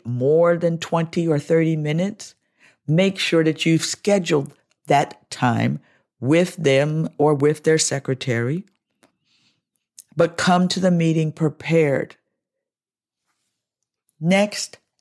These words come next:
anticipate their needs. Try to provide your boss with the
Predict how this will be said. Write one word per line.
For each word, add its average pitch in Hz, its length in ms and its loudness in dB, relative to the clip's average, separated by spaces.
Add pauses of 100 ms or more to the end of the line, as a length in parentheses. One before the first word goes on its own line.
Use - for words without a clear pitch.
anticipate 175 960 0
their 135 140 0
needs. 120 560 -6 (680)
Try 277 260 2
to 294 100 0
provide 180 540 0
your 160 100 2
boss 135 420 -2
with 139 160 -4
the - 160 -6